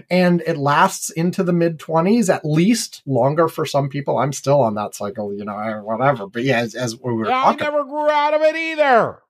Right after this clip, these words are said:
Speaker 1: Right. But, but definitely for teenagers, it is, it's just a natural part of growing up where that cycle changes and get, and so it gets worse. So, like, this whole pattern, like, that I described in my school district,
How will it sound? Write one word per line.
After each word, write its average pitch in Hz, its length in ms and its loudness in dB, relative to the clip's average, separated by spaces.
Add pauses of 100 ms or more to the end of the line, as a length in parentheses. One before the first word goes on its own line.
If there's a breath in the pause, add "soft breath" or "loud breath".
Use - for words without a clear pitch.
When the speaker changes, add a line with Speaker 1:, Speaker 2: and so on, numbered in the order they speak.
(140)
Speaker 1:
Right. 180 300 4 (240 loud breath)
But, 240 580 4 (400)
but 151 420 -2
definitely 214 580 0
for 170 180 -4
teenagers, 131 640 -4
it 135 80 -4
is, 135 420 -4
it's 127 160 -8
just 139 180 -6
a 139 60 -4
natural 175 1160 2 (120)
part 170 380 -2 (140)
of 135 240 -2
growing 143 400 0
up 131 220 -4
where 117 180 -4
that 117 180 -8
cycle 123 340 -8
changes 117 560 -6 (520 soft breath)
and 139 540 0
get, 139 240 -4 (220)
and 151 160 -2
so 190 140 4
it 196 120 0
gets 202 220 0
worse. 269 500 -4 (220 soft breath)
So, - 180 2
like, 196 220 6
this 180 240 0
whole 254 240 -2
pattern, 185 580 0
like, 123 220 -4
that 147 100 -2
I 165 160 0
described 135 400 -6
in 123 80 -4
my 151 180 -2
school 151 300 -4
district, 120 460 -8